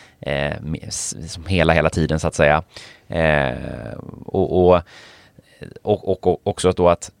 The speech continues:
ska du delegera ut en förväntansbild av ett självledarskap så måste du ju, ett, dels ge individerna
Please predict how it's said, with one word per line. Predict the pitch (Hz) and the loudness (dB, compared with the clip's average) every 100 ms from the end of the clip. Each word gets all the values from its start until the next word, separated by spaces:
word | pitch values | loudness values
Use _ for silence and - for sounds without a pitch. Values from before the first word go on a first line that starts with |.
| - | -18
ska | - - 92 | -14 0 2
du | 95 92 | 2 -2
delegera | 90 98 92 92 95 95 | -2 -2 -2 0 2 4
ut | 139 151 - - - _ | 2 0 -6 -10 -14 _
en | 92 | -6
förväntansbild | 107 113 95 78 82 80 - 135 127 107 _ _ | 0 0 0 -2 -2 -2 -2 -2 -4 -6 _ _
av | - 98 90 - - | 2 6 4 2 -14
ett | - 98 | -12 -12
självledarskap | - 101 82 73 73 - 80 - - - _ _ | -2 -2 2 0 0 0 -4 -2 -6 -8 _ _
så | - | -4
måste | 90 - - | -4 -4 -6
du | 85 | -2
ju, | 82 101 _ | -2 -4 _
ett, | 131 - - - _ _ _ - _ _ _ | -4 -4 -16 -16 _ _ _ -20 _ _ _
dels | 104 120 - | 2 2 2
ge | 110 110 87 | 0 4 4
individerna | - 98 90 101 117 85 82 | 2 -4 0 0 2 2 2